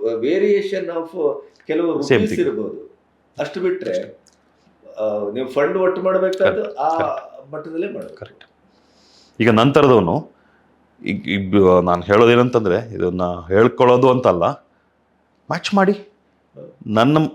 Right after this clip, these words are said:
Speaker 2: ನನ್ನ ಮಟ್ಟದ ತಿಳುವಳಿಕೆ, ಎಕ್ಸ್ಪೀರಿಯನ್ಸು, ಆ ವಿಸ್ಡಮ್ಮು, ಇಷ್ಟೆಲ್ಲ ಮಾಡಿರೋವಂಥದ್ದು, ಈ ಕ್ಲಾರಿಟಿ, ಮನುಷ್ಯನ ಮನಸ್ಸು ಹೆಂಗೆ ಕೆಲಸ ಮಾಡುತ್ತೆ, ಅದನ್ನ ತಿದ್ದೋದು ಹೆಂಗೆ, ಡೈರೆಕ್ಷನ್ ಕೊಡೋದು ಹೆಂಗೆ,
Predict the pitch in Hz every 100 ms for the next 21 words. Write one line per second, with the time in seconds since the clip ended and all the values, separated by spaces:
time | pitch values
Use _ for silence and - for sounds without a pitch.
0 | 113 117 131 143 135 135 131 135 131 -
1 | - _ _ _ _ 117 110 127 127 131
2 | 135 117 - 123 120 120 113 123 117 104
3 | 98 101 110 113 110 104 113 107 107 107
4 | 104 117 113 110 104 117 - _ _ 117
5 | _ 117 113 143 139 107 107 135 120 107
6 | 120 120 110 117 104 123 113 104 101 101
7 | 98 101 110 110 113 107 101 101 104 -
8 | _ _ _ - 104 127 139 120 113 107
9 | 98 90 98 - _